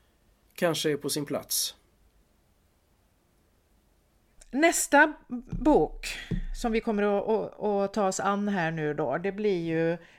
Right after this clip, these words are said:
Speaker 2: Du sköna nya värld.
Speaker 1: Just det.
Speaker 2: Av Aldous Huxley. Och, eh, den är ju en helt annan form av dystopi eller dystopiskt
Speaker 1: Mm.
Speaker 2: samhälle. Så det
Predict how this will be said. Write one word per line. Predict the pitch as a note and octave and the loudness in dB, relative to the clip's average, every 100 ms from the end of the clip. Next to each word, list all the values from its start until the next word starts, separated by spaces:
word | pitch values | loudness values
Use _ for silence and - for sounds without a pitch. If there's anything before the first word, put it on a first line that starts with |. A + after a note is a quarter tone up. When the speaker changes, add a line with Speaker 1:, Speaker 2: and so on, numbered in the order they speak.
| - | -6
Speaker 2:
Du | F#3+ F3 | -2 -2
sköna | E3 - F#3+ E3 D3+ D#3 | -4 0 0 0 -4 -2
nya | F#3 E3+ D3+ | -2 -2 -2
värld. | D#3 G3 - F3 - - - - - - | -2 -2 -2 -6 -8 -14 -20 -20 -16 0
Speaker 1:
Just | D3+ G#3 - | 4 6 6
det. | B2 - - - F#3+ - - | 2 2 -14 -16 -16 -18 -20
Speaker 2:
Av | - F3 D#3+ - F#3 | -12 -8 -8 -6 -6
Aldous | D#3+ D#3 E3 | -4 -6 -8
Huxley. | - G3 - - - - E3 - _ _ - - - - _ - | -6 -8 -6 -6 -6 -8 -12 -16 _ _ -20 -20 -20 -20 _ -2
Och, | G3 F#3+ - | -2 -2 -4
eh, | G3 F#3 F#3 F#3 - | -2 0 0 -4 -6
den | F#3+ A3+ A#3+ A#3+ - | -2 0 0 -4 -6
är | - A3 G3 F#3 | -2 0 0 -2
ju | F3+ F#3 F#3 F#3 | -4 -4 -4 -4
en | G3 G3+ | -6 -6
helt | G3 E4 C#4+ F#3 E3+ | 0 2 4 2 0
annan | - F3 D3+ D3 E3 | -6 -6 -6 -8 -8
form | F3+ - D#3 D#3+ | -6 -6 -6 -8
av | E3 E3 C3 - E3 - _ _ _ _ _ _ _ _ | -8 -6 -6 -8 -16 -20 _ _ _ _ _ _ _ _
dystopi | - F3 - D3 - E3 G#2 | -8 -8 -6 -10 -8 -8 -6
eller | F3+ F3 E3+ | -8 -6 -8
dystopiskt | D#3+ E3+ - E3 D3 C#3 D#3 | -6 -8 -6 -6 -2 0 2
Speaker 1:
Mm. | G3 | 2
Speaker 2:
samhälle. | G#3+ F#3+ E3 E3 D#3 D3+ - | 0 -6 -6 -6 -6 -6 -8
Så | F#3 G#3 | -10 -12
det | G3 A3+ A3+ | -4 -2 0